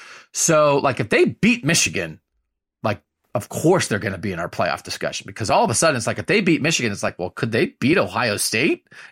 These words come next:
and make the playoff as a twelve and one Big Ten champ with a loss to Indiana? <laughs>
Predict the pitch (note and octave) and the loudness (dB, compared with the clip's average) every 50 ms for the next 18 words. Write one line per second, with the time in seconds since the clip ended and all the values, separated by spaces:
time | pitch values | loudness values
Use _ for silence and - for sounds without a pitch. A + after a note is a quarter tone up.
0 | _ _ C3+ A#2 G2 E2 _ _ _ _ _ _ G#2+ D3 E3 - - - - - | _ _ -4 -4 -4 -6 _ _ _ _ _ _ -4 -2 -2 -4 -8 -6 -2 0
1 | A#2 B2+ D3+ - - C#3+ A#2+ G2 G2 - - - A#2 C3+ D#3 F3 C3+ A#2 A#2+ B2+ | 0 2 0 0 0 -2 -4 -4 -6 -8 -2 0 2 2 2 2 2 2 0 0
2 | A2 D#2+ A2+ C#3 D3+ - C3 A2+ G#2 - - B2 C#3+ E3 - B2+ - G#2 F#2 F#2+ | 0 -2 -4 -4 -2 -2 -2 -2 -2 -2 -2 -2 -2 -2 -4 -2 -2 0 0 2
3 | G#2 B2 D3+ - - - A2 - _ - E3 G#3+ C4+ G3+ C#3+ A2+ G2 B2 D#3 G#3+ | 2 2 2 0 0 -4 -6 -6 _ -2 -2 -2 0 0 0 0 0 0 0 2
4 | E4+ A#4 A#4+ - _ - - - - - - - - _ _ _ _ - G#3 | 2 2 0 -2 _ -18 -20 -20 -20 -20 -20 -20 -20 _ _ _ _ -4 -4